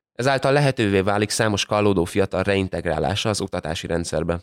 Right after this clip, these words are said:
miközben a település érdekei is a legmesszebb menőkig érvényesülnek. Olvasható az iskola honlapján. Attilával egy héttel a történtek után találkozunk. A férfi testén még mindig látszanak a jegyző által elkövetett bottal verés nyomai.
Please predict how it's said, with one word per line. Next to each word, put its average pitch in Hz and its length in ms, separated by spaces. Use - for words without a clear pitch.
miközben 123 340
a 107 60
település 120 460
érdekei 117 400
is 98 160
a 95 60
legmesszebb 95 540
menőkig 76 360
érvényesülnek. - 760
Olvasható 110 460
az 90 80
iskola 85 280
honlapján. - 600
Attilával 131 420
egy 107 80
héttel 117 280
a 98 40
történtek 90 440
után 64 280
találkozunk. 58 580
A 101 100
férfi 107 280
testén 113 360
még 98 120
mindig 101 200
látszanak 95 440
a 92 40
jegyző 92 320
által 80 280
elkövetett 76 520
bottal 76 380
verés 62 300
nyomai. - 360